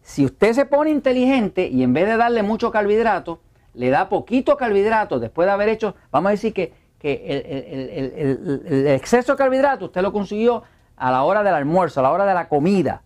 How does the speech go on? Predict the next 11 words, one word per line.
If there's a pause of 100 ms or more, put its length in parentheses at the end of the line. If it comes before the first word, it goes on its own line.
(560)
Pues
ya
para
la
cena (140)
sabe
que
su
cuerpo
está
listo